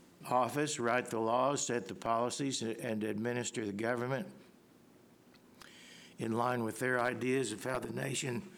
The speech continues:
should be governed. Fortunately, the framers of the Constitution had the wisdom to limit the powers of government, ostensibly guaranteeing certain rights to the citizens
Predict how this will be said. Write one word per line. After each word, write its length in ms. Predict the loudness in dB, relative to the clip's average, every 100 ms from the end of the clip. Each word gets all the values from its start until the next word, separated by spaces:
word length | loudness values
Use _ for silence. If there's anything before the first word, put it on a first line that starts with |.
| -18 -18 -16 -16 -18 -12 -4
should 240 | 0 2
be 140 | 2 2
governed. 480 | 4 4 2 -2 -6 -16 -20 -20 -20 -20 -8
Fortunately, 560 | 0 2 2 2 4 4
the 100 | 2
framers 540 | 2 4 4 2 2
of 100 | 0
the 100 | 0
Constitution 880 | 0 0 0 -4 -2 0 0 -2 -4 -10 -16 -16 -14 -14 -8 0
had 220 | 0 2
the 80 | 2
wisdom 480 | 2 2 0 -2 -2
to 160 | 0
limit 420 | 0 0 0 -4 -12 -18 -18 -18 -18 -18 -14
the 60 | -6
powers 420 | 2 4 4 0
of 140 | 0
government, 500 | 2 2 0 -2 -2
ostensibly 800 | -2 -4 -2 -2 -2 -2 0 0
guaranteeing 680 | 0 0 0 0 -2 -2 -2
certain 420 | -2 -2 -2 -2
rights 400 | 0 2 0 -2
to 100 | -4
the 120 | -4
citizens 680 | -2 0 0 0 -2 -2